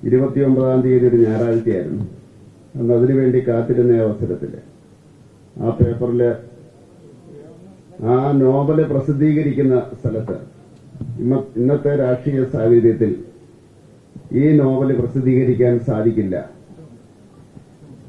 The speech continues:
എന്നെഴുതി വെച്ചു. അപ്പൊ മുതിർന്നവരോട് ചോദിച്ചപ്പോ പറഞ്ഞു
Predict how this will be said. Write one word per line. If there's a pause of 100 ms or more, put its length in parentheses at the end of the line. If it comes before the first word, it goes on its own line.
എന്നെഴുതി
വെച്ചു. (580)
അപ്പൊ
മുതിർന്നവരോട്
ചോദിച്ചപ്പോ
പറഞ്ഞു